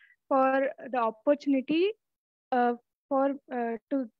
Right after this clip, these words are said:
for the opportunity to host the, uh, student lectures, uh, student ac-, activities program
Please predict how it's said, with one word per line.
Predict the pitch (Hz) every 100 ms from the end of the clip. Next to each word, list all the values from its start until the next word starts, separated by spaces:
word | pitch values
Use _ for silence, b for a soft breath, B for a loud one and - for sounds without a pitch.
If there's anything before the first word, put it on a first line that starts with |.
| _
for | - 277
the | 302
opportunity | 254 285 285 269 262 254 311 294
to |
host | 240 240 262 -
the, | 302 302 - -
uh, | 240 240 233 220 214
student | - 254 285 285
lectures, | 240 - 262 247 - _ _ 240
uh, |
student | 220 269 262 285 285 - 262
ac-, | 240 233
activities | 269 269 - 247 269 269
program | - 226 214 277